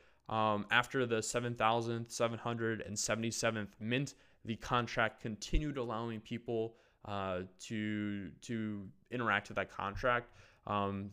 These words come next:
so they ended up paying for tokens without receiving them. Um, I'm not sure if the Vogu is going to, um,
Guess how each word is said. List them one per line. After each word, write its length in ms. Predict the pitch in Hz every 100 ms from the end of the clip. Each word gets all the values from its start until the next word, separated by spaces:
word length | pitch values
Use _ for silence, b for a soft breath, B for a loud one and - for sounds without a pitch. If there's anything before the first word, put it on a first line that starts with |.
| - -
so 160 | -
they 140 | 110 -
ended 220 | 123 123
up 200 | 107 -
paying 420 | - 131 135 143
for 160 | - 123
tokens 520 | - 120 117 113 104
without 300 | 101 104 -
receiving 580 | 107 - 117 101 98 92
them. 300 | 90 90 92 b b b b b -
Um, 680 | 113 107 104 104 104 101 -
I'm 80 | 113
not 200 | 110 113
sure 240 | - 120
if 100 | 113
the 100 | 113
Vogu 340 | 110 110 110 110
is 100 | 107
going 300 | 107 104 101
to, 600 | - 104 104 101 101 101 b b b _ -
um, 960 | 101 98 98 95 95 92 90 95 95